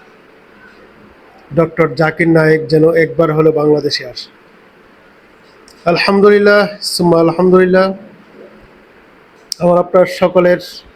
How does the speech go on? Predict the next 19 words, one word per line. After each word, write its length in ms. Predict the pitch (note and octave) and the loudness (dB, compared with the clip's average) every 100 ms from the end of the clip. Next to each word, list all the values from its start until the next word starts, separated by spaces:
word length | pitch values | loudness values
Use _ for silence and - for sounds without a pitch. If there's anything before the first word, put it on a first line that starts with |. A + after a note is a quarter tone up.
| _ _ - | _ _ -8
সেই 240 | - E3+ E3+ D#3+ | 0 0 2 -2
আশা 140 | E3+ D#3+ | -2 -2
আকাঙ্ক্ষা 400 | D#3+ E3+ E3 E3 E3 E3 _ _ _ _ _ - | 0 -2 -2 -2 -4 -8 _ _ _ _ _ -4
পূরণ 220 | D#3+ E3+ E3+ | 2 4 4
হতে 140 | E3 E3+ | 2 2
যাচ্ছে। 320 | E3+ - F3+ F#3 F#3 - _ _ - | 2 0 -2 -4 -6 -16 _ _ -14
সামনে 340 | - D#3 D#3 D#3 | -6 -2 0 0
আঠাশে 280 | D3 D#3+ - D#3+ | 0 -4 -4 0
নভেম্বর 360 | E3 E3 D#3+ E3+ - - _ _ - _ _ _ _ _ - _ - E3 | 2 2 0 -4 -6 -20 _ _ -20 _ _ _ _ _ -20 _ -10 -2
উনি 140 | D3+ D3+ D3+ | 0 2 2
বাংলাদেশে 540 | D#3+ D#3+ D#3+ D#3+ E3 D3 | 2 0 0 -4 -2 -4
আসছেন। 260 | - F3+ G#3 - - _ _ _ _ _ _ - - - - - - - E3+ | -4 -10 -12 -16 -20 _ _ _ _ _ _ -20 -20 -20 -20 -20 -20 -8 -8
অত্যন্ত 340 | - G#3 G3+ G#3+ F3+ | -2 -2 2 2 2
নির্ভরযোগ্য 480 | F3+ F3 F#3+ F#3+ F#3 G3 | 0 0 -2 -2 -2 0
সূত্র 260 | G3 - - F#3 | 0 -2 -2 -2
থেকে 160 | F3+ F3 E3 | -2 0 0
আমরা 160 | D#3 D#3+ D#3 | 2 2 2
জানতে 220 | D#3+ D#3+ | 0 0
পেরেছি 280 | D#3+ D#3 - | 0 0 -2